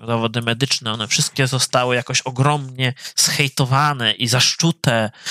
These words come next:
jak to jest źle, jak to tam źle zarabiają, jak to okropne są warunki pracy. No i efekt tego jest taki, że młodzi ludzie nie chcą wykonywać pracy, nie? Bo im ją obrzydziliśmy. Tym, e,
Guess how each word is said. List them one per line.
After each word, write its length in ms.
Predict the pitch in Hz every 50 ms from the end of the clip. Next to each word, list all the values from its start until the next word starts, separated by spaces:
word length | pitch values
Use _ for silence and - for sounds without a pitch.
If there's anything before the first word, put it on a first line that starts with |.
| - - - _
jak 320 | 117 113 117 110 120 -
to 120 | - 127
jest 280 | 120 120 117 - - -
źle, 340 | 113 104 123 143 139 135 123
jak 180 | 120 113 -
to 100 | - -
tam 200 | - - 120 117
źle 200 | 113 110 123 127
zarabiają, 840 | 117 123 117 120 117 113 113 117 120 135 139 135 120 110 110 110 107 104 104 107
jak 160 | 107 107 -
to 460 | _ - 113 117 113 110 107 110 113 - - - - - - - -
okropne 440 | - - - - 147 - - - 127
są 180 | - - 131 123
warunki 420 | 120 123 123 131 131 127 - 131
pracy. 520 | - - 131 131 139 - - - - 120 113
No 180 | 110 117 127
i 320 | 147 151 151 147 151 156 -
efekt 340 | - 147 - - 156 156 -
tego 180 | - 151 165 151
jest 140 | 147 - -
taki, 200 | - 123 - 156
że 100 | 143 143
młodzi 260 | 135 131 131 127 127
ludzie 260 | 113 107 107 110 131
nie 160 | 139 120 107 101
chcą 280 | - - 110 120 135 - -
wykonywać 480 | 131 - _ 123 113 101 98 - - -
pracy, 440 | - 247 220 165 - - - 190 - - _ _ _ _ _ _ _ _ _ _ _ _ _
nie? 100 | - 139
Bo 100 | 147 139
im 200 | 135 139 139 127
ją 140 | 113 107 76
obrzydziliśmy. 1000 | - 123 131 135 160 165 160 180 165 123 110 107 - - - 82 67 - - _ _ _ _ _ _ _ _ _ _ _ _ _ _ _ _ _ _ _ _ _ _ _ _ _ _ _ _ _ _ _ _ _ _ _ _ _ _ _ _ 101 _ 90 90 80 _ _ _ _ _ _ _ _ _ _ -
Tym, 420 | - 120 113 110 113 110 110 110 110
e, 760 | 110 110 110 110 110 110 110 107 107 107 110 110 110 110 113